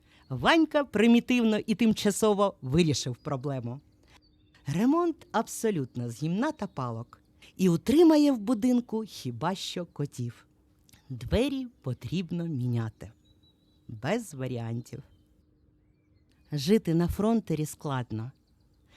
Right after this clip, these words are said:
Не все працює, щось постійно змінюється. Ціни, терміни, виконавці,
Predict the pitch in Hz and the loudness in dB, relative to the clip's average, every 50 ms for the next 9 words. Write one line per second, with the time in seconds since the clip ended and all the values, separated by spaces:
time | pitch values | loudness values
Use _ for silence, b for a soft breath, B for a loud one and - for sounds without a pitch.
0 | b b 170 175 180 - - - 254 269 - - 156 139 - - - 160 147 135 | b b -2 -2 0 -2 -2 -4 -6 -6 -4 -6 -6 -6 -6 -8 -8 -6 -6 -6
1 | 127 127 131 _ _ _ - - - - 202 240 233 - - - 139 - - - | -6 -8 -10 _ _ _ -14 -10 -4 -2 -2 -2 -2 -4 -4 -4 -4 -4 -4 -4
2 | - 175 170 165 160 151 135 - 127 123 120 120 120 120 123 117 - - - - | -2 0 2 2 2 0 -2 -2 -2 -2 0 -2 -2 -4 -6 -10 -12 -16 -20 -20
3 | - _ _ _ _ _ _ _ _ _ _ b b b b b b b - - | -20 _ _ _ _ _ _ _ _ _ _ b b b b b b b -10 -6
4 | - 220 233 226 208 196 180 170 - _ - - 185 190 180 175 165 156 151 147 | -2 2 2 4 4 4 2 0 -4 _ -4 0 2 2 4 4 4 4 6 4
5 | 147 143 143 180 - - 180 165 160 156 147 143 - - - - 127 135 | 4 2 2 0 0 2 4 4 4 4 2 -2 -4 -8 -8 -8 -8 -8